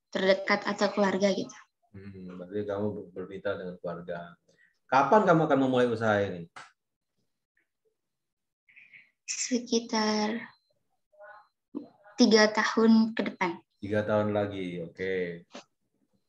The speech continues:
Speaker 2: Where, when sudah, whom sudah,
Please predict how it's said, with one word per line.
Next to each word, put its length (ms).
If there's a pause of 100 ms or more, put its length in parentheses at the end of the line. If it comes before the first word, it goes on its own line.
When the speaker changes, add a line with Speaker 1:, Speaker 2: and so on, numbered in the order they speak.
(1040)
Speaker 2:
Where, 640
when 400
sudah, 480 (1120)
whom 300
sudah, 420